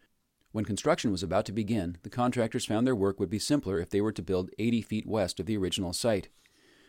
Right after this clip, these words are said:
There was one trouble. Most of that eighty feet was occupied by a Seattle street, so the city council thoughtfully granted the Hillside Improvement Company a fifteen-year lease on the thoroughfare.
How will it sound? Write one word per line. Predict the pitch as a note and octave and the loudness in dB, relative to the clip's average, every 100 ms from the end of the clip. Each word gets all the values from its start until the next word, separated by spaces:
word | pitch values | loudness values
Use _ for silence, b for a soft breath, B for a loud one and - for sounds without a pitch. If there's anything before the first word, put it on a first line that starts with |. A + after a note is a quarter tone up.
| b b b b - | b b b b -4
There | G#2 | 0
was | G2+ | 0
one | G#2 G#2+ | 2 0
trouble. | G#2 D3+ - - _ - | 4 4 4 -8 _ -6
Most | A2+ A#2 | -2 -2
of | G#2 | 0
that | A2 | 0
eighty | A2+ A2 | 0 -2
feet | G2+ A#2+ | -2 -4
was | - F#2+ | -4 -4
occupied | F#2+ G#2 F#2+ F2+ F#2+ | -4 -4 -4 -2 -2
by | F2+ | -4
a | F2+ | -4
Seattle | - F2 F2+ E2+ | -4 0 0 0
street, | - C3 G2 - b b | 0 0 0 -6 b b
so | - C3 | -2 2
the | A#2+ | 2
city | - C3 | 4 2
council | B2+ A#2+ A2 A#2+ | 2 0 2 0
thoughtfully | A2 A2+ B2 - B2 | 0 4 2 4 -2
granted | G#2+ G#2 G#2 | 2 0 0
the | F#2+ | -2
Hillside | F#2 A#2 - A2+ | 0 0 2 0
Improvement | A2+ - B2 A2+ - | 0 2 2 2 -2
Company | G2 E2+ G2+ G2+ - | -4 -4 -4 -6 -8
a | A#2 | -6
fifteen-year | - B2 C3 A#2+ G#2+ A2+ | -2 0 2 2 4 2
lease | F#2 F#2 | 0 -2
on | - E2+ | -4 -4
the | E2 | -4
thoroughfare. | - A2+ G2+ - D2+ C2+ | 0 2 2 0 -8 -10